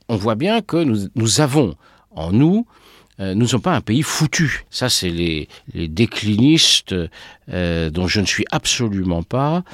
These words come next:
peuvent répéter ça à l'envi. Ce n'est pas vrai. Nous ne sommes pas un pays foutu. Nous avons des capacités de réaction, de résilience, euh, voilà. Mais il faut qu'on ait plus de souplesse intellectuelle, parce que s'il n'y a que la souplesse intellectuelle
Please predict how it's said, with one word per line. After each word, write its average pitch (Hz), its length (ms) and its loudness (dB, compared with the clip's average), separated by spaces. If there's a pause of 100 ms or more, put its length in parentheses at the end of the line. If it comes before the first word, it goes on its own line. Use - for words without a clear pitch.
(220)
peuvent 113 180 2
répéter 87 460 -2
ça 139 240 0
à 98 40 2
l'envi. 90 460 2
Ce - 160 -2
n'est 123 140 0
pas 107 180 0
vrai. 92 320 0
Nous 78 140 -4
ne 80 40 -4
sommes 85 220 -2
pas 127 240 -2
un 90 60 0
pays 113 240 -4
foutu. - 480 -12 (640)
Nous 80 100 -6
avons 101 160 0
des 98 80 -2
capacités 90 920 -2
de 73 60 -10
réaction, 98 1000 0
de 98 140 0
résilience, 92 1120 0
euh, 76 120 -8
voilà. 73 240 -10
Mais - 200 -4 (520)
il 95 60 -10
faut 147 240 0 (100)
qu'on 113 120 -2
ait 123 80 0
plus 120 360 -2
de 98 100 0
souplesse 143 680 0
intellectuelle, 113 680 -2
parce - 200 -8
que 90 160 -6
s'il - 220 -4
n'y - 20 -2
a - 120 -10
que 147 120 0
la 123 160 0
souplesse - 440 -6
intellectuelle 87 800 -4